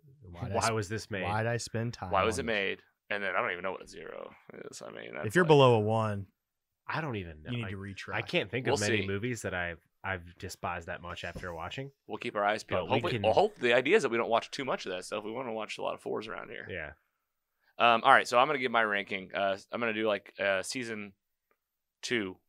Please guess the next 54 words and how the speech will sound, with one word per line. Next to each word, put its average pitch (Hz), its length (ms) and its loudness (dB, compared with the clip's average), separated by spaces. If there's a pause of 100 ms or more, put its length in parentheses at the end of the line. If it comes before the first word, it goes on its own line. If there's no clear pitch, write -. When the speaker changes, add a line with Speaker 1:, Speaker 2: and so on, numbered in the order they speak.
(120)
Speaker 3:
ranking. - 420 -10 (200)
Speaker 1:
'Kay. 180 200 -4
Speaker 3:
'Cause - 120 -12
that's 98 140 0
what 101 80 -6
we 98 100 -4
just 95 220 -10
did. - 160 -12
Now, 95 100 -6
I'm 98 60 -6
not 98 80 0
gonna 95 120 -8
do, - 60 -4
Speaker 2:
Yeah. 98 60 0
Speaker 3:
like, 87 120 -6
the 98 60 -6
whole 98 140 -4
show 95 200 -4
or 90 120 -2
anything 90 180 -6
Speaker 2:
Yeah. 92 60 -6
Speaker 3:
like 95 120 -12
that. 87 140 -12 (200)
So - 140 -2
the, 123 160 0 (280)
uh, 127 80 2
season 190 260 -4
two 160 220 0
ranking 139 400 -4
for 131 120 -6
me 110 200 -4
out 107 80 0
of 101 60 -4
the 98 60 -6
four-point 117 640 -2
scale 104 540 -2 (540)
at 104 280 4
this 120 200 -2
point, 110 560 -4
where 101 160 -8
the 95 120 -10
show - 280 -2
stands 101 460 -4
after 95 280 -14
seeing 104 260 -6
that 101 160 -2
season 101 280 -12
finale, 90 580 -6 (380)
I 95 80 -8
mean, 95 140 0
I'm 110 140 2
at 95 120 0
a 90 60 -6
three 90 520 -10